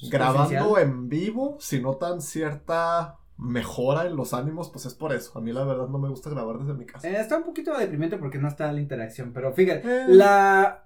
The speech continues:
Speaker 2: situación pandémica ya bajó otro poquito, estamos en semáforo verde, tenemos vacunas.
Speaker 1: ¿Estamos en verde?
Speaker 2: Soy, eh, empezamos hoy. Eh, poquito a poco,
Speaker 1: Prepárense
Speaker 2: banda.
Speaker 1: para que baje a naranja de golpe.
Speaker 2: <laughs> Sí, otra vez.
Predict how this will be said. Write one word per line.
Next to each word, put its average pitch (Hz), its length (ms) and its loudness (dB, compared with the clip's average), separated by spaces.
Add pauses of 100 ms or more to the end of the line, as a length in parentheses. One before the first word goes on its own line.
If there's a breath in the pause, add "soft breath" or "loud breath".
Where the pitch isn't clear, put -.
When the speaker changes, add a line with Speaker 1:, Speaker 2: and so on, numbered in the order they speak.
Speaker 2:
situación 202 400 -2
pandémica 247 480 -2
ya 180 260 2
bajó 151 360 0
otro 165 280 -2
poquito, 170 400 -2
estamos 139 380 -2
en 143 120 -2
semáforo 135 460 -4
verde, 170 360 0
tenemos 131 340 -6
vacunas. 170 680 -4 (140)
Speaker 1:
¿Estamos - 300 -12
en 196 80 -2
verde? 226 420 0
Speaker 2:
Soy, 143 200 -8
eh, 147 160 -6
empezamos 143 440 -6
hoy. 139 180 -10 (1700 loud breath)
Eh, 160 380 -2
poquito 294 340 -2
a 311 40 4
poco, 285 120 -4
Speaker 1:
Prepárense 143 520 0
Speaker 2:
banda. 131 120 -2
Speaker 1:
para 135 100 0
que - 100 -2
baje 160 240 -2
a - 20 0
naranja 131 360 -2
de 113 100 -2
golpe. - 320 -8 (140)
Speaker 2:
<laughs> 196 1300 4
Sí, 185 80 2
otra 208 300 2
vez. 214 300 2